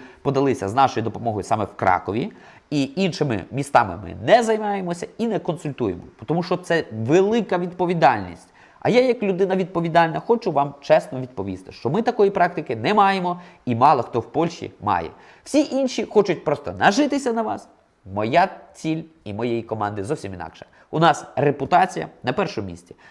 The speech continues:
Звісно, бувають незадоволені клієнти, і навіть нещодавно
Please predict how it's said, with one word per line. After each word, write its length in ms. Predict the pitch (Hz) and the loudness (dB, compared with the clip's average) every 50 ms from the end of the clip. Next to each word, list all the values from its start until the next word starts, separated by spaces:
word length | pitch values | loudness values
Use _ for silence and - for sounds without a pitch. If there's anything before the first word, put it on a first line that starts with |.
| _ _ - | _ _ -4
Звісно, 340 | - 277 269 196 - 139 131 | 0 0 0 0 0 -4 -6
бувають 400 | 147 202 311 - - - - 143 | -4 -2 2 2 2 2 2 -2
незадоволені 640 | 139 135 139 135 135 139 143 143 139 131 127 127 | -6 -6 -6 -4 -4 -2 0 0 0 0 -2 -4
клієнти, 640 | 127 - 170 175 208 220 214 196 - 143 131 131 - - - - | -6 -8 -8 -6 -6 -6 -6 -4 -4 -4 -4 -4 -8 -16 -18 -8
і 120 | - 127 127 | -4 -2 0
навіть 240 | 120 110 110 117 123 | 0 0 -2 -2 -4
нещодавно 600 | 127 120 - - 131 123 110 98 92 85 82 | -6 -6 -6 0 4 4 4 4 2 -4 -12